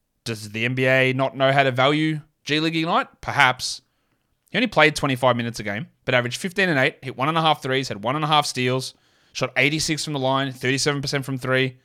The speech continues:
He dominated. He's huge. He can handle the ball. He can pass. He can defend. He can shoot. He can rebound. There's no minutes there in Minnesota because there's Towns, there's Gobert, there's Jaden McDaniels, there's Kyle Anderson. There's no real minutes available for him.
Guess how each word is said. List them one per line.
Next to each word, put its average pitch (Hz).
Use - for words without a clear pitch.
He 135
dominated. 131
He's -
huge. 135
He 127
can 123
handle 143
the 135
ball. 123
He 120
can 120
pass. 131
He 135
can 131
defend. 123
He 117
can 120
shoot. 135
He -
can 110
rebound. 127
There's 151
no 202
minutes 165
there 107
in 123
Minnesota 117
because 127
there's 101
Towns, 139
there's 101
Gobert, 107
there's 104
Jaden 123
McDaniels, 127
there's 107
Kyle 131
Anderson. 107
There's 117
no 135
real 147
minutes 131
available 123
for 98
him. 143